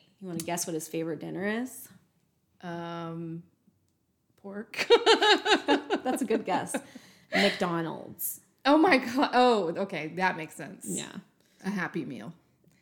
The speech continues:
Speaker 1: Exactly, for this little child.
Speaker 2: Yep.
Speaker 1: At that point, he left.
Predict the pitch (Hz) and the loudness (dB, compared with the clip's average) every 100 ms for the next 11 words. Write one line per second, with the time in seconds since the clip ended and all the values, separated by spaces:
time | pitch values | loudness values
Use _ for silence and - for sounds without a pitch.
0 | 202 185 170 - - - - 151 165 - | -4 -2 -2 -8 -12 -14 -10 -10 -8 -10
1 | - 208 _ - 185 - - 175 165 160 | -16 -20 _ -10 -8 -8 -8 -6 -4 -4
2 | 165 - _ _ _ - 165 147 - _ | -4 -8 _ _ _ -12 -8 -8 -12 _
3 | _ _ _ _ _ _ _ _ _ _ | _ _ _ _ _ _ _ _ _ _
4 | - 190 202 220 - 190 180 190 165 151 | -4 0 2 2 2 0 2 0 0 0
5 | 156 - - | -2 -8 -20